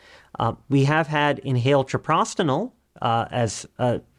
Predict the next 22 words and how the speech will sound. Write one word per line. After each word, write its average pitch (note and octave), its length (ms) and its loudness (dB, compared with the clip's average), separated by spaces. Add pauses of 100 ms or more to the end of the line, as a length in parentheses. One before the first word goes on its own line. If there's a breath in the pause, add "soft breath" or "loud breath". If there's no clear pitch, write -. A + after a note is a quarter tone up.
therapeutic C3+ 420 0
approach, D3 380 0
and C3 160 2
inhaled B2+ 460 2
iloprost, C#3 760 -2 (440 loud breath)
but D#3 120 2
a - 20 4
lot G3 180 4
of G3+ 120 0
our E3 120 2
other F#3+ 240 4
drugs B2+ 400 0
in B2 80 2
the A#2+ 60 2
P B2+ 300 2
A - 20 2
H A#2+ 160 -4
field A#2+ 260 2
have B2+ 140 0
been B2+ 160 2
systemically A#2+ 640 -2
delivered. A2 460 -2